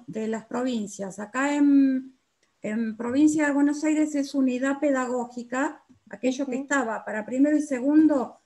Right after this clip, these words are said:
Speaker 1: se ha trasladado a lo largo de la educación primaria, extensiva al secundario.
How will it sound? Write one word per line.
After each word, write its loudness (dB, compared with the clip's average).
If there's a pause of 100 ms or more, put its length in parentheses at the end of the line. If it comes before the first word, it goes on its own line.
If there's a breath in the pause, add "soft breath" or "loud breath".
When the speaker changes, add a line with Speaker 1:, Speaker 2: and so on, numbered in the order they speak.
(140)
Speaker 1:
se 0
ha -2
trasladado -2
a 2
lo 0
largo 0
de 0
la -2
educación -6
primaria, -6 (880)
extensiva -4
al 0
secundario. -6